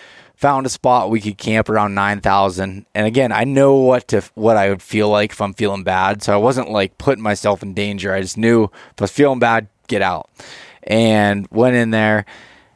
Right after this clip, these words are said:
and we, Justin and I were like, "All right, we found a spot." What, what's really cool about, um,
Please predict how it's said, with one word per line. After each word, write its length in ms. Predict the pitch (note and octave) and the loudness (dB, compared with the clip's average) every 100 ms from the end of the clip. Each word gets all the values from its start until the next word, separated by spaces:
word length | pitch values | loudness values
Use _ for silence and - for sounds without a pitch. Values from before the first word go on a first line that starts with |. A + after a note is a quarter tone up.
| _ - | _ -4
and 640 | G#2 G2+ G2+ G2 G2 F#2 - - | 0 2 2 2 0 -6 -12 -12
we, 640 | F#2+ G#2 A#2 A#2 A2 - _ _ _ G2+ | -2 2 2 2 -2 -6 _ _ _ -6
Justin 440 | G2 G#2+ A2 A2+ | 0 2 2 -2
and 120 | G#2 G2+ | 0 0
I 280 | G2 G2 | 0 0
were 180 | G2 G2 | 0 2
like, 300 | G2 F#2+ F#2 | 2 0 0
"All 60 | G#2 | 2
right, 240 | G#2 G2 F#2+ _ - - - _ | 2 2 -2 _ -20 -20 -20 _
we 100 | - | -12
found 320 | G#2+ A#2+ A#2+ B2 | -2 0 0 -2
a 40 | |
spot." 480 | - A#2+ A2 G#2+ - | -2 0 2 2 2
What, 200 | B2 - | 0 0
what's 220 | B2+ - | -2 0
really 200 | D#3+ D3+ | 0 0
cool 340 | - A#2+ A#2+ | -2 0 0
about, 420 | A2 G#2 G2+ G2 - _ _ _ _ _ _ _ _ | 2 2 2 2 -2 _ _ _ _ _ _ _ _
um, 500 | G#2 F#2+ F2+ F2 F2 | -2 0 0 -2 -8